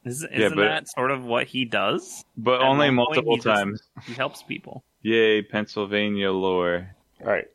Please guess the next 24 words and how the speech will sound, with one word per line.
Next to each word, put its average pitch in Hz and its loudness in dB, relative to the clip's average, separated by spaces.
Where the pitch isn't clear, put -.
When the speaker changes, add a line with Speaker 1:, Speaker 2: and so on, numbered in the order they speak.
Speaker 3:
onward. 110 0
Chapter 90 -2
fourteen. - -10
Speaker 2:
Chapter 113 0
fourteen. 87 0
If 107 0
you 110 4
want 139 2
to 135 0
know 143 4
a 120 4
man, 104 4
dig 160 0
through 170 4
his 135 0
garbage 113 2
and 101 -6
try 131 2
to 127 2
find 131 0
his 110 -6
social 123 -2
security 98 0
number. 87 -2